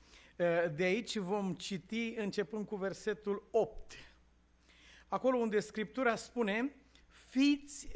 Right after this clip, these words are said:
treji și vegheați, pentru că protivnicul vostru, diavolul, dă târcoale ca un leu care răgnește și caută pe cine să înghită.”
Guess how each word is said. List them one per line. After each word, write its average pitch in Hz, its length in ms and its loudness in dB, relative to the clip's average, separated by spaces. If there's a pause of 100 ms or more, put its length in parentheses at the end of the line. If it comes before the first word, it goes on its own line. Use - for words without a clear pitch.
(180)
treji 185 640 2 (200)
și - 280 -2
vegheați, 170 760 4 (400)
pentru 226 320 4
că 226 200 4
protivnicul 226 1040 2
vostru, 190 720 0
diavolul, 156 840 4 (360)
dă 156 300 2
târcoale 233 560 4
ca 247 220 4
un 226 220 6
leu 170 440 4 (160)
care 185 260 4
răgnește 190 680 2 (420)
și - 180 -4
caută 202 680 8
pe 208 180 2
cine 254 480 2
să - 160 0
înghită.” 214 600 -2